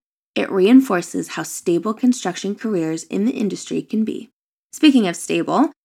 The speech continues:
the luxury housing market is reportedly getting back to its highly lucrative pre-pandemic demand.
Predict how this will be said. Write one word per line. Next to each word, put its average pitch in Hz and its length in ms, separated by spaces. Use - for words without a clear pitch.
the 277 80
luxury 302 400
housing 277 340
market 190 320
is 202 140
reportedly 262 580
getting 269 240
back 180 280
to 175 80
its - 260
highly 247 320
lucrative 226 640
pre-pandemic 175 720
demand. 160 460